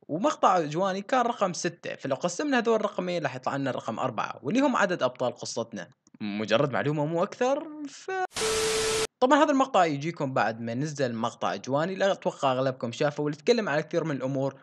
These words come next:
واحد من هالأمور واللي هو رد على اليوتيوبر اللي تكلموا عليه. طبعا الحمد لله أنا ما كنت من هذول اليوتيوبر اللي تكلموا عليه. والشيء الثاني أو الموضوع الأهم، أغلبكم أتوقع شاف المقطع اللي كانت في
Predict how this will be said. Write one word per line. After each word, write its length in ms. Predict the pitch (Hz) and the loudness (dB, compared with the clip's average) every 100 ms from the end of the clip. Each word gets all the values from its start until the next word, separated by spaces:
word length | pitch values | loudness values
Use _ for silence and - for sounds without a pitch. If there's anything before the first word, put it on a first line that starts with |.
| - | 2
واحد 280 | 165 180 170 | 4 6 2
من 120 | 165 | -2
هالأمور 420 | 139 139 135 139 | 0 -2 -2 -2
واللي 240 | 127 117 110 | -2 -4 -6
هو 240 | 104 98 | -6 0
رد 180 | 127 208 | 4 6
على 120 | 180 | 4
اليوتيوبر 540 | 185 170 160 151 147 139 - - - | 0 -4 -6 -2 0 -2 -6 -20 -8
اللي 180 | 123 120 | -4 -4
تكلموا 440 | 120 139 127 120 | -4 -2 0 -2
عليه. 220 | 92 113 113 | -2 -4 -4
طبعا 280 | 113 104 - | -6 -8 -10
الحمد 260 | - - 104 | -6 -6 -4
لله 200 | 95 92 | -4 -6
أنا 80 | 104 | -6
ما 120 | 101 | -6
كنت 220 | - 101 | -8 -8
من 60 | 104 | -8
هذول 200 | 104 107 | -8 -6
اليوتيوبر 460 | 104 - 143 143 | -6 -4 0 0
اللي 240 | 131 117 104 | 0 -2 -6
تكلموا 480 | - 117 117 117 98 | -4 -4 -2 -2 -2
عليه. 320 | 113 120 120 - - - 165 | -2 -2 -6 -12 -20 -8 -2
والشيء 400 | 202 - 262 208 | 0 2 2 2
الثاني 440 | - 180 175 165 | 2 0 0 0
أو 160 | 127 113 | 0 -2
الموضوع 840 | 104 107 107 107 127 151 143 - - | -2 0 0 -2 0 4 4 2 -2
الأهم، 720 | 110 104 - 104 131 139 139 147 | -8 -6 -6 -4 0 0 0 2
أغلبكم 320 | 208 311 302 | 8 8 8
أتوقع 300 | 220 196 - | 2 4 4
شاف 260 | 151 170 160 | 4 4 2
المقطع 400 | 151 160 160 127 | 0 2 2 2
اللي 140 | 151 | 0
كانت 380 | 135 170 147 131 | 0 0 0 -4
في 280 | - 123 | -8 -8